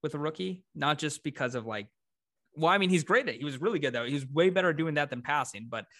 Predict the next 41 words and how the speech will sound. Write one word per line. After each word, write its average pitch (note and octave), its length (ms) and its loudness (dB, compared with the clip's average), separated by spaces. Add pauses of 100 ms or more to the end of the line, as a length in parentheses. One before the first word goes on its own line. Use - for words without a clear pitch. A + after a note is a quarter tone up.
(200)
it's F#3 160 -2
just C4 140 -2
risky. D#3+ 440 -2
Like, B2+ 220 -4
you're D3+ 80 -6
taking A#3 260 0
a D#3 60 0
lot E3+ 220 2
of D#3 100 -4
hits F#3 240 -4
for - 80 -8
your C#3+ 100 0
quarterback. D3 460 -4
This C#3+ 180 -8
isn't E3+ 180 -6
college. A#2+ 600 -6 (360)
Um, A2+ 420 0 (920)
so, - 360 0
so, - 280 -12
sorry C#3 240 0
to A2 100 -2
opine A2 280 -6
on A2 140 -10
that, - 120 -12 (240)
but D#3+ 100 -6
basically F3+ 340 4
all, C#3 340 0 (100)
we E3+ 240 -2
can E3 140 0
go C#3+ 100 6
through C3+ 200 -8
each B2 180 -4
of A#2 100 -8
the G#2+ 240 -6 (160)
N C3 120 -4
F A#2 100 -6
C B2 220 -6
teams A2+ 260 -10
and A2 60 -14
be A2+ 80 -6
like, G#2 200 -8